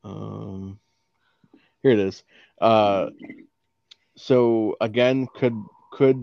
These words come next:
release as early as tw-, uh, fall twenty twenty-four. Um, hard M rating with dismemberment. Um,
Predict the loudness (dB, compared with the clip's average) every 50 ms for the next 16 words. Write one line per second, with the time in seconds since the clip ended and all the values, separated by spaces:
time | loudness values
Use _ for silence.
0 | -8 -12 -6 -4 -2 -2 0 -2 -2 -4 -6 -8 -8 -6 -4 -4 -2 -2 -4 -4
1 | -6 -10 -14 -12 -12 -10 -8 -6 -6 -6 -8 -8 _ -6 -6 -6 -6 -8 -10 -12
2 | -12 -12 -12 -10 -10 -10 -12 -10 -8 -8 -6 -6 -8 -10 _ _ _ _ _ _
3 | _ -8 -6 -6 -6 -8 -4 0 2 2 2 2 0 -4 -4 -4 -4 -4 -4 -4
4 | -4 -4 -6 -8 -10 -6 -4 -4 -4 -4 _ _ -6 -6 -6 -6 -8 -6 -6 -6
5 | -6 -8 -10 -12 -12 -14 -16 -18 _ _ _ _ _ _ _ _ _ _ _ _
6 | _ _ _ _ -8 -6 -6 -6 -6 -8 -10 -14 -16 -20